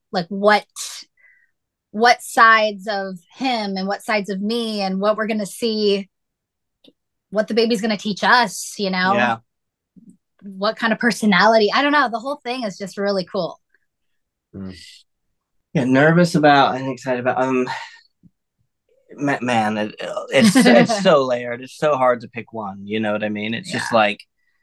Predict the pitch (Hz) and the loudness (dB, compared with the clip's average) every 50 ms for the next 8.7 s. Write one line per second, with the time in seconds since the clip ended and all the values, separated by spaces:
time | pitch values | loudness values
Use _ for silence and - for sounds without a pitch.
0 | _ _ _ _ _ _ _ _ _ - - 120 127 135 123 - - 131 123 117 | _ _ _ _ _ _ _ _ _ -8 -6 -4 -4 -4 -6 -4 0 2 2 2
1 | 117 110 - - - 113 113 110 107 107 107 104 104 104 101 _ _ _ _ _ | 2 0 -4 -6 -4 -2 0 2 2 2 0 0 -4 -6 -10 _ _ _ _ _
2 | _ _ _ _ _ _ _ _ _ _ _ _ _ _ _ _ _ _ _ _ | _ _ _ _ _ _ _ _ _ _ _ _ _ _ _ _ _ _ _ _
3 | - 113 131 131 120 107 - - - - 131 117 113 107 117 110 107 101 - 104 | -8 -2 -2 0 0 -2 -4 -10 -4 2 2 2 4 4 2 0 0 -2 -6 -10
4 | - - - 104 101 104 - - 104 101 101 101 98 95 - _ _ _ _ _ | -6 0 2 2 2 2 0 -4 -4 -2 -2 -2 -2 -4 -8 _ _ _ _ _
5 | _ _ _ _ _ _ _ _ - 107 104 104 101 101 98 101 104 98 104 110 | _ _ _ _ _ _ _ _ -2 0 0 0 0 -2 -2 -4 -4 -2 0 2
6 | 107 107 104 104 101 101 104 107 104 107 104 101 104 104 101 - 98 98 98 95 | 2 2 2 2 0 -2 -4 -6 -8 -8 -8 -8 -6 -6 -6 -6 -8 -8 -8 -10
7 | 95 - - - - - - 113 107 98 95 98 101 104 101 98 - 104 104 104 | -12 -12 -14 -18 -16 -8 -2 0 2 2 2 2 2 0 0 -2 -2 -2 -2 0
8 | - - 110 110 113 113 143 143 123 110 110 107 101 | 0 0 0 0 2 2 4 4 2 2 0 -6 -10